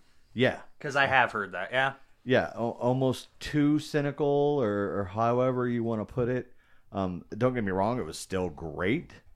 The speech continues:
Speaker 1: It was still Carlin, but in my opinion, it wasn't, uh, the best of,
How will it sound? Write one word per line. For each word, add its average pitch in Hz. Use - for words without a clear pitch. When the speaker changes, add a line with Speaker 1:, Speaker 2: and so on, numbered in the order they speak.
Speaker 1:
It 87
was 80
still 85
Carlin, 131
but 95
in 82
my 82
opinion, 85
it 95
wasn't, 87
uh, 65
the 87
best 95
of, 85